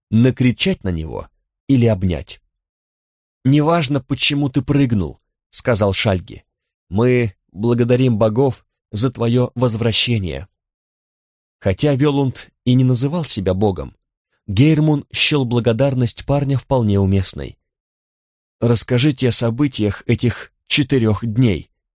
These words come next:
попросил он. "Чем кончилась битва?" Шальги посмотрел на Стейнельфура. Тот стиснул зубы. Под конец дня перевес был на стороне саксов. Датчане много их порубили,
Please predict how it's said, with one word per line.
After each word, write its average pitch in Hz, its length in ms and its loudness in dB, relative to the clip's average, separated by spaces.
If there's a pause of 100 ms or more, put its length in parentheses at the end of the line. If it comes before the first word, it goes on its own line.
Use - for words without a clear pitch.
(240)
попросил 98 560 -2
он. 87 240 -6 (600)
"Чем 131 380 0
кончилась 120 580 -2
битва?" 123 460 -4 (680)
Шальги 131 520 0
посмотрел 120 580 0
на 120 120 0
Стейнельфура. 85 880 -2 (380)
Тот 123 360 -2 (260)
стиснул 104 600 -2
зубы. 98 360 -2 (1040)
Под 101 180 -4
конец 117 420 0
дня 104 480 0 (400)
перевес 123 460 2
был 117 180 0
на 110 120 0
стороне 104 440 -2
саксов. - 560 -4 (520)
Датчане 117 560 0
много 117 340 0
их 98 200 -2
порубили, 95 580 -2